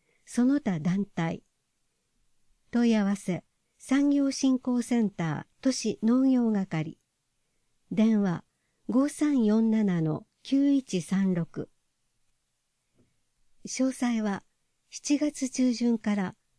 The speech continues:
区ホームページに掲載する公募要領を参照。ホームページ、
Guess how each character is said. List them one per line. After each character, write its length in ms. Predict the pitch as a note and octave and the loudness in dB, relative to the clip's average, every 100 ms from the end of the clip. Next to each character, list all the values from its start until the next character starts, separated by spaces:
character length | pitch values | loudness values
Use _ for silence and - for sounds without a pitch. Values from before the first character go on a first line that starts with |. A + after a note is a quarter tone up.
| _ - | _ -4
区 200 | D4 C#4 | -2 0
ホ 220 | C#4+ D4+ | 2 4
ー 20 | |
ム 160 | D4+ D4+ | 4 2
ペ 240 | - C#4+ | 0 0
ー 40 | |
ジ 140 | B3+ G#3+ | 2 0
に 160 | F3 | 0
掲 200 | - G#3 | -2 -4
載 240 | G#3 G3+ G3 | -2 -2 -4
す 180 | - F3+ | -4 -6
る 220 | F#3 - _ - | -6 -8 _ -4
公 240 | C4+ D4 | 2 2
募 240 | D4 D4+ C#4+ | 2 0 2
要 260 | C#4+ C#4 | 2 2
領 280 | G#3 F3 D#3 | 0 -2 -2
を 80 | D3+ | -4
参 260 | - F3 | -4 -6
照。 440 | E3+ - D#3 D3 - _ _ _ _ _ _ _ _ _ _ _ _ _ _ _ _ _ _ _ _ | -6 -6 -6 -6 -10 _ _ _ _ _ _ _ _ _ _ _ _ _ _ _ _ _ _ _ _
ホ 160 | C4+ | 2
ー 40 | C#4 | 4
ム 140 | C4+ | 2
ペ 240 | - A#3 F3+ | 2 0 0
ー 20 | |
ジ、 220 | - - | -4 -10